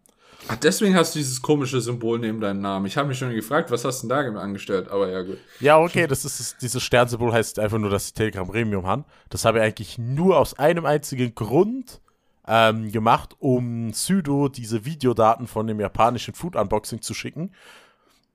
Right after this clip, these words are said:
Speaker 2: Weil das Problem ist, die waren halt riesig und das wurde in vier Dateien gecuttet und jede Datei hatte vier Gigabyte und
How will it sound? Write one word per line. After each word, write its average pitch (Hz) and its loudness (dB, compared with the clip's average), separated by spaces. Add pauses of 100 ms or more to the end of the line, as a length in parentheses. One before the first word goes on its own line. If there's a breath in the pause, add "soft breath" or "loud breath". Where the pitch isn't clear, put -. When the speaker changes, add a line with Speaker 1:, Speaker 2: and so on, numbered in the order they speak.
(320)
Speaker 2:
Weil 117 6
das 120 0
Problem 135 0
ist, - 0 (180)
die 127 -2
waren 107 6
halt 104 0
riesig 107 -4
und 110 -4 (580)
das - -6
wurde 131 4
in 110 -4
vier 160 -2
Dateien 151 2
gecuttet 175 -2
und 147 -4
jede 143 -2
Datei 127 0
hatte 127 -4
vier - -8
Gigabyte 160 0
und 127 -4